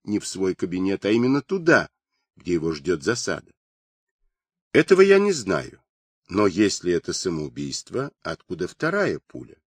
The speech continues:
Моим же оружием отстаивал свою версию Светлов. Разговор происходил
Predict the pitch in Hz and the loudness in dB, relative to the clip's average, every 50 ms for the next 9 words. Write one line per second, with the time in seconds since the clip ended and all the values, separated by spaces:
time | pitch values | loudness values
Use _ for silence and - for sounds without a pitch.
0 | _ _ _ _ _ _ _ _ - 87 92 90 80 76 67 62 - 78 71 65 | _ _ _ _ _ _ _ _ -6 -2 -2 -2 -2 -4 -6 -8 -8 -8 -6 -4
1 | 62 107 156 165 165 170 170 165 - - - 80 - - - - - 90 117 135 | -4 -4 -2 -2 0 0 0 -2 -4 -6 -10 -12 -10 -14 -12 -2 0 0 0 0
2 | 135 139 143 - - - - 87 80 73 69 65 71 78 - - - - 73 - | 0 -4 -6 -8 -8 -10 -6 -6 -6 -6 -6 -6 -6 -6 -8 -10 -12 -14 -14 -14
3 | - - 69 - _ - - - _ _ _ _ _ _ _ _ _ _ _ _ | -14 -16 -18 -16 _ -16 -16 -16 _ _ _ _ _ _ _ _ _ _ _ _
4 | _ _ _ _ _ _ _ _ _ _ _ _ _ _ _ _ _ _ _ _ | _ _ _ _ _ _ _ _ _ _ _ _ _ _ _ _ _ _ _ _
5 | _ _ _ _ _ _ _ _ _ _ - 104 127 139 117 117 156 170 202 233 | _ _ _ _ _ _ _ _ _ _ 2 4 4 6 6 6 4 4 4 2
6 | 156 - - 165 151 123 - - 127 113 98 110 165 190 196 185 | 2 2 2 2 2 2 2 0 0 0 2 2 2 2 2 -2